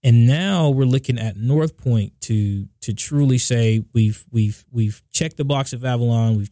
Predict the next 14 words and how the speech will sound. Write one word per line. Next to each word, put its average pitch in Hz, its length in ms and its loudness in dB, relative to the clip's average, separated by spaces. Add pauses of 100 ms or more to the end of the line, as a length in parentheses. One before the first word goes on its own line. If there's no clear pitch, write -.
we've 107 180 -6
checked 139 260 -4
the 135 80 -4
box 123 320 -2
of 110 100 -10
downtown. 110 720 0 (720)
Now 127 540 2
it's 117 200 -4
time 120 240 0
for 117 160 -4
us 117 120 0
to 110 120 -6
focus 120 420 -2
on 107 440 2